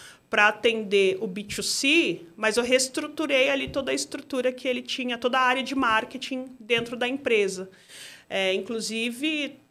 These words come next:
criando um novo conceito de marca, é, outro tom de comunicação, coisas que, pra quem tá ali no segmento, a empresinha menor ali, tipo, não, não tem essa noção. E antes eu também não tinha. Então,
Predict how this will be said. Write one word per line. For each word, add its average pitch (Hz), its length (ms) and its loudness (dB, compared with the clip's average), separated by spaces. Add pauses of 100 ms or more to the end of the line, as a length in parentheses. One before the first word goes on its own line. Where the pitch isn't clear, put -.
(540)
criando 240 520 2
um 208 40 -4
novo 202 260 -4
conceito 196 460 -8
de 233 140 -10
marca, 196 1040 -2
é, 185 240 -6
outro 240 340 -2
tom 202 280 -6
de 202 100 -10
comunicação, 202 680 -8
coisas 214 380 -6
que, 254 340 -6 (500)
pra 226 120 0
quem 262 220 -2
tá 226 440 0
ali 202 280 -6
no 202 220 -8
segmento, 202 760 -6 (300)
a - 80 -10
empresinha 202 540 -8
menor 196 440 -2
ali, 190 140 -4
tipo, - 300 -14
não, 269 220 -6
não 311 340 0
tem 381 280 -2
essa 262 220 -4
noção. 285 400 2
E 339 80 6
antes 349 380 4
eu 254 80 6
também 233 320 0
não 220 120 -4
tinha. 202 380 -6
Então, 220 400 -4